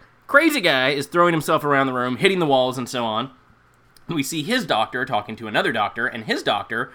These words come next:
who I'm guessing has a semi-large part in this movie, cannot act to save her life. The guy who she's talking to, though, actually delivers the lines in a manner consistent with an annoyed psych ward doc.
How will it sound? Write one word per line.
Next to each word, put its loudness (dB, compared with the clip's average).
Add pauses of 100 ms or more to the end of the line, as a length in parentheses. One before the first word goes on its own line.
(380)
who 4
I'm 2
guessing 0
has 2
a -4
semi-large 0
part 0
in -6
this -8
movie, -2
cannot 0
act 0
to -4
save -12
her -6
life. 0 (420)
The -2
guy 6
who -2
she's -6
talking 2
to, -6
though, -2
actually 2
delivers -2
the -2
lines 2
in -4
a -2
manner 0
consistent -6
with -4
an -4
annoyed 0
psych -2
ward -2
doc. -6